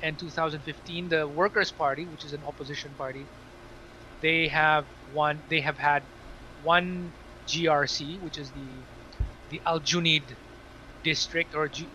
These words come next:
Aljunied, uh, G-, uh, uh, group representation constituency. And this particular election, the Workers' Party won another one.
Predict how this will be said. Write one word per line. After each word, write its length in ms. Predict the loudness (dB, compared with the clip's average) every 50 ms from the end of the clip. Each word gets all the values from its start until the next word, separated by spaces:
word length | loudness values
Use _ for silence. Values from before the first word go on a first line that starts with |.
| 0
Aljunied, 600 | 0 0 0 0 -4 -6 -6 -6 -6 -8 -8 -6 -6
uh, 160 | -4 -4 -6 -8
G-, 200 | -8 -8 -8 -10 -10 -10 -8
uh, 40 | -8
uh, 180 | -6 -6 -8 -10 -12 -12 -12 -10 -10 -12 -12 -14 -14 -10
group 220 | -6 -6 -6 -4 -6
representation 640 | -6 -4 -4 -6 -6 -8 -10 -10 -8 -8 -8 -10 -12 -16
constituency. 800 | -14 -14 -10 -10 -10 -8 -6 -4 -4 -2 -4 -2 -2 -4 -4 -4 -6 -10 -18 -18 -18 -18 -18 -18 -18 -2 4
And 260 | 4 4 4 4 4
this 240 | 4 6 6 6 4
particular 540 | 2 0 -2 0 0 -2 0 2 4 6 6
election, 520 | 8 6 6 4 4 4 2 2 2 0 -10 -14 -12 -4
the 80 | -4 2
Workers' 300 | 4 4 4 4 0 0
Party 220 | 2 4 4 4
won 200 | 4 4 4 4
another 420 | 4 2 6 6 6 6 8 6 4
one. 220 | 4 2 -6 -8